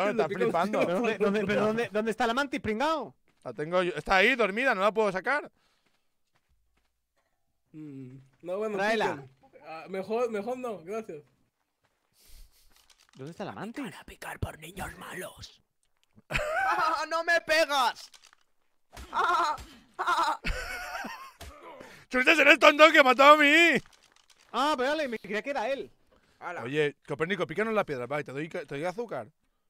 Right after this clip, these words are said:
Speaker 4: Uh.
Speaker 2: Que me queda mucho tiempo todavía, macho, y no quiero pasar aquí más tiempo, macho.
Speaker 3: Tío,
Speaker 4: Es que,
Speaker 3: doscientos
Speaker 4: señor Francisco,
Speaker 3: segundos.
Speaker 4: yo no sé si voy a poder hacer eso, la verdad.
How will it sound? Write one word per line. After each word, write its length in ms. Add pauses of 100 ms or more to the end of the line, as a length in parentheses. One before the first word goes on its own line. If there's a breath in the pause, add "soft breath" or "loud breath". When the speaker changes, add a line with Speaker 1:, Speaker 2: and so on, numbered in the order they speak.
(1600)
Speaker 4:
Uh. 420 (1080)
Speaker 2:
Que 100
me 100
queda 140
mucho 200
tiempo 220
todavía, 420
macho, 420
y 80
no 100
quiero 160
pasar 220
aquí 140
más 140
tiempo, 300
macho. 380 (1500)
Speaker 3:
Tío, 340
Speaker 4:
Es 60
que, 100
Speaker 3:
doscientos 840
Speaker 4:
señor 220
Francisco, 240
Speaker 3:
segundos. 120
Speaker 4:
yo 160
no 240
sé 180
si 120
voy 140
a 100
poder 280
hacer 320
eso, 240
la 120
verdad. 300